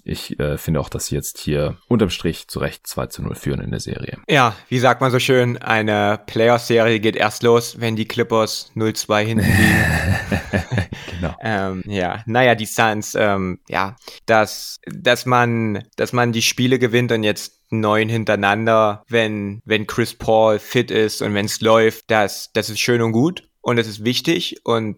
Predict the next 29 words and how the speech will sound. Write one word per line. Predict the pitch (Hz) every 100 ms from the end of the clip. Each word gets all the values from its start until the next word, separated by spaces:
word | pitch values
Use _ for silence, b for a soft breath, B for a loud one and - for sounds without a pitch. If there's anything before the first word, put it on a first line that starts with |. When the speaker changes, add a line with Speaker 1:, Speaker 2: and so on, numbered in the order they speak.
| -
Speaker 2:
das | 110 -
sind | 113 107
super, | 101 113 123 120
super | 104 113 113
Nachrichten | 101 98 117 -
für |
die | 120
Suns. | 120 117 127 147 -
Aber | 120
dass | 135 160
man | 160
auch |
solche | 120 120 131 135
Spiele | - 123 113
wie |
heute | 113 117 120
gewinnt, | 117 107 104
solche | 104 107
chaotischen | 110 - - 131 135 135 123
Spiele, | - 123 120 113
wo | 110
man | 107 104 104
wirklich | 117 117 110 - -
nicht | 139 135 -
diesen | 127 117 113
Veteran-Leader | 113 113 - 127 120 110 110 110 113 120 120 107
und | 107
Anführer | 104 110 113 - 117 110 107 107
hat | 104 104